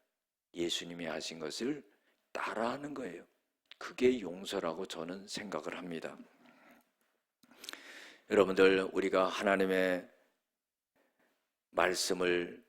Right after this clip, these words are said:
듣고 경험할 때마다 그것은 우리 속에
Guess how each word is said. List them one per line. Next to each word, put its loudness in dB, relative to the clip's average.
듣고 -2
경험할 -4
때마다 -4
그것은 0
우리 2
속에 2